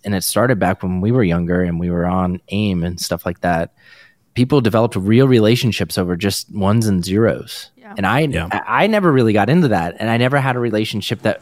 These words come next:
Speaker 1: I, I was lucky. My wife and I talk about it all the time, that we were lucky. We met each other just before, you know, whatever, Tinder and eHarmony and all these other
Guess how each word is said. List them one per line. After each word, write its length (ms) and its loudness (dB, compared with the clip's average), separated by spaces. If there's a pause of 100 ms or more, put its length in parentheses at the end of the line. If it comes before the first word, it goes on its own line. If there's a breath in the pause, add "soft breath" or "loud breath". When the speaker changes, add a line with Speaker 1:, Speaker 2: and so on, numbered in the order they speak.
Speaker 1:
I, 120 -10 (140)
I 280 2
was 160 2
lucky. 240 0
My 140 0
wife 200 2
and 80 0
I 60 0
talk 160 -4
about 140 -2
it 40 -2
all 100 -2
the 80 -8
time, 220 -4
that 140 -6
we 120 -4
were 120 -2
lucky. 280 -2
We 120 -4
met 140 -2
each 180 -4
other 300 -4 (480 soft breath)
just 260 2
before, 640 0 (560)
you 160 -8
know, 360 -6 (300)
whatever, 480 -2 (360)
Tinder 480 0
and 220 -4
eHarmony 760 -4
and 100 -10
all 160 0
these 160 0
other 360 -2